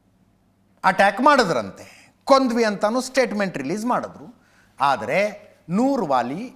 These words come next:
ಆಡಿಯೋ ಬಂತು ಆಮೇಲೆ, "ನಾನು ಗಟ್ಟಿಮುಟ್ಟಾಗಿದ್ದೀನಿ, ನನಗೇನೂ ಆಗಿಲ್ಲ" ಅಂತ. ಪಾಕಿಸ್ತಾನದ ಹನ್ನೆರಡು ಸೈನಿಕರನ್ನ ಟಿ ಟಿ ಪಿ ಎರಡು ದಿನಗಳ ಹಿಂದೆ ಹೊಡೆದು ಹಾಕಿತ್ತು.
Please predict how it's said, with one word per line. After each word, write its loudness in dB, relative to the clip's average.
ಆಡಿಯೋ 0
ಬಂತು -10
ಆಮೇಲೆ, -10
"ನಾನು -10
ಗಟ್ಟಿಮುಟ್ಟಾಗಿದ್ದೀನಿ, -14
ನನಗೇನೂ -12
ಆಗಿಲ್ಲ" -14
ಅಂತ. -20
ಪಾಕಿಸ್ತಾನದ -2
ಹನ್ನೆರಡು -6
ಸೈನಿಕರನ್ನ -10
ಟಿ -12
ಟಿ -16
ಪಿ -14
ಎರಡು -8
ದಿನಗಳ -12
ಹಿಂದೆ -14
ಹೊಡೆದು -12
ಹಾಕಿತ್ತು. -20